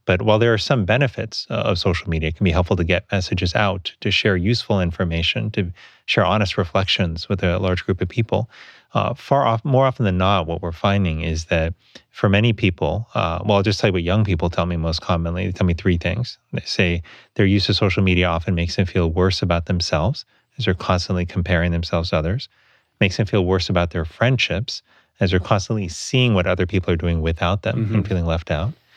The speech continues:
Speaker 1: But third, they say that they can't get off it either, because these platforms are often designed to maximize how much time we spend on them, not necessarily the quality of time, but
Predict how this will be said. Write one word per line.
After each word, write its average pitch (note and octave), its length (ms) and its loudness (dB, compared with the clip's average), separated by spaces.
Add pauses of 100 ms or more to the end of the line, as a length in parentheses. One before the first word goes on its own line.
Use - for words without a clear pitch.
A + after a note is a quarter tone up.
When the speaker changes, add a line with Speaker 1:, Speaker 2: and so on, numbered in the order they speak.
(420)
Speaker 1:
But - 180 0
third, D3+ 240 4
they G2+ 100 2
say F#2+ 220 0
that F#2 100 0
they F2+ 120 2
can't F2+ 260 0
get D#2+ 120 0
off F2 280 -2
it - 80 -6
either, F2 340 -4 (220)
because F#2 200 0
these F2+ 220 0 (400)
platforms B2 400 2
are F#2+ 60 4
often F#2 240 0
designed F2 400 2
to F2+ 60 -6
maximize E2 520 0
how F2 80 -2
much D#2+ 220 -2
time F#2 380 0
we D#2 120 -4
spend D#2+ 340 -2
on D#2 120 0
them, G#2 180 -4 (340)
not A#2 120 4
necessarily G#2+ 420 0
the D#2+ 100 -6
quality A2 340 2
of D#2 100 -4
time, E2 280 -4
but E2+ 160 -2